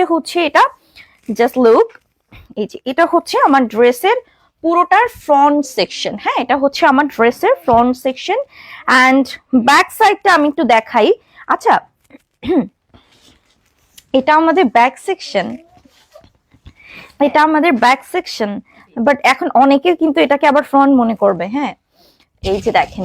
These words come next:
এটা হচ্ছে আমার ড্রেসের ব্যাক পোর্শনটা, আমি just একটু ঘুরে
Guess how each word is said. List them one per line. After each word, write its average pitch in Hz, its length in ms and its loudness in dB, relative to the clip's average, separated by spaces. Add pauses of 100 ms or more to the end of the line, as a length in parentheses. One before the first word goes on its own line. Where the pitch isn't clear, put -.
(140)
এটা 339 220 -2
হচ্ছে 349 220 -6 (160)
আমার 285 140 2 (100)
ড্রেসের 226 360 -2 (100)
ব্যাক 240 160 2 (100)
পোর্শনটা, 269 400 -6
আমি 269 180 -2
just 294 220 -10
একটু - 140 -8 (120)
ঘুরে 269 240 0